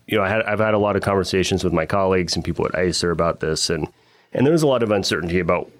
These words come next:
what was going to happen and what will happen in the near future because the Alaskan economy is fundamentally different than it was back in the early nineteen eighties. But there are still questions about how diversified it is, right? So how many jobs do depend upon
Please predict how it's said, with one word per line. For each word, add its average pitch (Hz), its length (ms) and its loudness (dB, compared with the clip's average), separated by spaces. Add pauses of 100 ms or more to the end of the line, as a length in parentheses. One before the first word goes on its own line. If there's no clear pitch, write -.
(200)
what 110 240 0
was 113 180 2
going 117 160 2
to 101 60 0
happen 104 260 0
and 95 100 2
what 113 140 0
will 113 200 4
happen 90 300 0
in 87 60 0
the 87 60 0
near 82 160 -2
future 82 380 -4
because 85 480 -4 (340)
the 98 280 -2 (100)
Alaskan 110 420 0
economy 98 420 2
is 101 140 2
fundamentally 98 560 0
different 87 480 -2
than 85 140 -2
it - 100 -4
was 85 240 -2
back 80 280 -4
in 87 80 -4
the 78 60 -2
early 85 240 -2
nineteen 80 360 -4
eighties. 76 460 -2 (300)
But 92 140 -4
there 95 100 0
are 101 100 2
still 101 200 -2
questions 95 380 -2
about 85 380 0
how 101 280 -2
diversified 87 920 -2 (220)
it 87 160 -6
is, 123 420 0 (200)
right? - 300 0
So 98 340 0 (280)
how 113 140 -2
many 120 140 2
jobs 107 360 0
do 101 240 2
depend 87 460 -2
upon 85 720 0